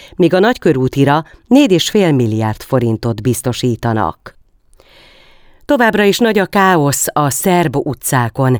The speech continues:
Az Újvidéki Egyetem egyik épületébe szeretett volna betörni egy körülbelül kétszáznyolcvan főből álló csoport tegnap este.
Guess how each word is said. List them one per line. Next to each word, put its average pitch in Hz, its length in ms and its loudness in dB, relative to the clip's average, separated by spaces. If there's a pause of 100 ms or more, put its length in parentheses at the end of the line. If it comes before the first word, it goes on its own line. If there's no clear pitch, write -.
(320)
Az 175 140 0
Újvidéki 165 580 2
Egyetem 151 340 0
egyik 123 260 -4
épületébe 131 580 -2
szeretett 139 420 -2
volna 127 240 -2
betörni 139 640 0
egy - 160 -2
körülbelül 185 460 4
kétszáznyolcvan 139 920 0
főből 120 400 -4
álló 120 240 -4
csoport 127 420 -4
tegnap 120 320 -4
este. 123 380 -4